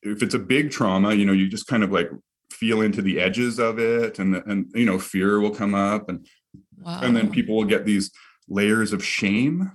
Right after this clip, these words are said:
Speaker 1: coming out as
Speaker 2: Mm-hmm.
Speaker 1: well. And it's really important to understand how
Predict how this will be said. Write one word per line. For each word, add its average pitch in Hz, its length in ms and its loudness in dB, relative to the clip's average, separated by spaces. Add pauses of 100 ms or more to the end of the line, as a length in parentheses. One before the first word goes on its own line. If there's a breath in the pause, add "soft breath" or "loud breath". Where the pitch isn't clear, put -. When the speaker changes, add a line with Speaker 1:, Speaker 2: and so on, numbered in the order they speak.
Speaker 1:
coming 151 340 0
out 151 300 -4 (140)
as 113 120 -6
Speaker 2:
Mm-hmm. 104 100 -14
Speaker 1:
well. 139 380 -2 (360 soft breath)
And 104 120 -2
it's 101 140 -4
really 135 200 2
important 117 420 0
to 110 80 0
understand 98 760 2
how 92 480 0